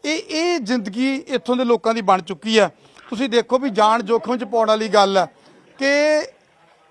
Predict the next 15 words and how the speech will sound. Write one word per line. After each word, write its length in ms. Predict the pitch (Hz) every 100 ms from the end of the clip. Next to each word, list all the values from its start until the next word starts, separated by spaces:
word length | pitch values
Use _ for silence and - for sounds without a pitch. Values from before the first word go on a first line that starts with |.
| _ -
ਪਹਿਲਾਂ 280 | 262 269 311
ਹੀ 180 | 302
ਜੇ 180 | 220 247
ਘਰੇ 280 | 254 247 220
ਬੈਠੇ 320 | 226 226 240
ਆ 60 | 254
ਤਾਂ 220 | - 240
ਵੀ 100 | 277
ਖਤਰਾ, 420 | 233 233 247 240
ਜੇ 300 | 196 170 240
ਕਿਤੇ 280 | 214 220 247
ਜਾਣਾ 380 | 175 185 208 226
ਤਾਂ 240 | 175 254
ਵੀ 100 | 269
ਖਤਰਾ। 380 | 196 208 208